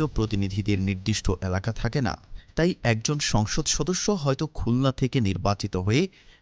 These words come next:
বসবাস করছেন ঢাকায়, কিন্তু এলাকার মানুষ তার নাগালই পাচ্ছে না। এতে স্থানীয় সমস্যা যেমন রাস্তা, পানি, কৃষি, স্কুল এসব নিয়ে আর সংসদে কেউ কথা বলেন না।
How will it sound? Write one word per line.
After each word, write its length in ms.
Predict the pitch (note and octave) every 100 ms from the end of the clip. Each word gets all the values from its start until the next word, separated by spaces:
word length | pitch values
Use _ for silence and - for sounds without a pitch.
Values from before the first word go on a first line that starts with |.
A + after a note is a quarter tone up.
| -
বসবাস 460 | G#2 A#2+ F3 E3+ -
করছেন 400 | - A#2 - F2+ F2+
ঢাকায়, 440 | G2+ F2 F#2+ E2+ - _ _ _ D#3+
কিন্তু 160 | E3+ -
এলাকার 340 | C#3+ E3 F#3 C3
মানুষ 300 | F#2 A#2 - -
তার 160 | F#2 F2
নাগালই 360 | F2 G2 B2 F2 -
পাচ্ছে 280 | F2+ - G2
না। 120 | F#2+ - _ _ _ -
এতে 160 | A2 G#2+
স্থানীয় 420 | F#2+ - F2+ F2+ E2+
সমস্যা 440 | - F2+ F#2+ - A2+
যেমন 280 | F#2+ B2 E3+ - _ -
রাস্তা, 420 | G2+ A2+ - E3 E3 -
পানি, 260 | F2+ A2+ C3+
কৃষি, 400 | - F#2+ - B2+ A#2+
স্কুল 360 | - - C3 E3 D#3+ - -
এসব 240 | D#3 F#3 E3
নিয়ে 240 | E3+ G2 D#2+ -
আর 160 | G2 G2 -
সংসদে 520 | - C#3 B2+ D3+ D3 C#3
কেউ 220 | D3+ E3+ -
কথা 260 | F#2 - G2
বলেন 260 | F#2+ F#2
না। 140 | F#2+